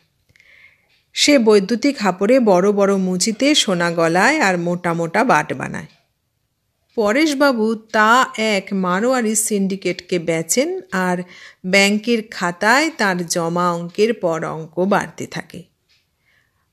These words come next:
পরেশ গৃহিণীর এখন ঐশ্বর্যের সীমা নেই। গহনা পরে পরে তাঁর সর্বাঙ্গে বেদনা হয়েছে। সোনার উপর ঘেন্না ধরে গেছে।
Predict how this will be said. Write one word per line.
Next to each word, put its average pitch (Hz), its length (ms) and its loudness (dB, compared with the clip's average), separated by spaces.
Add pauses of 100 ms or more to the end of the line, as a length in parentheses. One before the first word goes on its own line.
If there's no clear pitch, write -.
(100)
পরেশ 247 480 4
গৃহিণীর 190 580 -4 (280)
এখন 180 480 0 (140)
ঐশ্বর্যের 202 680 -2
সীমা 175 420 -2
নেই। 175 220 -16 (920)
গহনা 226 420 4
পরে 208 280 0
পরে 214 440 0 (300)
তাঁর 196 220 4
সর্বাঙ্গে 185 640 0
বেদনা 165 380 -4
হয়েছে। 156 600 -8 (800)
সোনার 262 380 2
উপর 277 240 0
ঘেন্না 196 380 0
ধরে 156 280 -6
গেছে। 156 380 -8